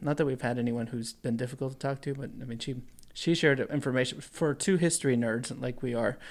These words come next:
uh, for her to be able to, like, just kinda share all that stuff of information was super cool. Uh, and considering the access she has to people, um, I was, it was fun.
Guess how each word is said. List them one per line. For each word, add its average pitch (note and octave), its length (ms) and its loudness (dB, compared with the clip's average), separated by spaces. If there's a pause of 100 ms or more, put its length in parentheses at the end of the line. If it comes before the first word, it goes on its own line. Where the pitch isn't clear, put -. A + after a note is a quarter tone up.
(220)
uh, A#2+ 200 -2
for B2+ 140 -2
her C3+ 140 2
to B2+ 80 2
be A#2+ 240 2
able A#2 160 0
to, A2+ 240 -2
like, A2+ 220 -4
just A2+ 240 -6
kinda A#2 240 -4 (340)
share B2+ 280 0
all A#2+ 80 0
that A#2+ 200 -4
stuff - 280 -6
of A#2+ 100 -8
information - 840 -8
was A#2 240 -6 (120)
super - 320 -8
cool. - 280 -8 (760)
Uh, G#2 340 -4
and C3+ 160 -4
considering C#3 380 2
the A#2+ 100 0
access B2 340 -2
she B2 180 -4
has A#2+ 180 -2
to A#2 100 -8
people, A#2 500 -2 (380)
um, A#2 420 -2 (300)
I A#2 140 -4
was, A2+ 220 -6 (120)
it A#2+ 100 -8
was A#2 120 -8
fun. - 260 -8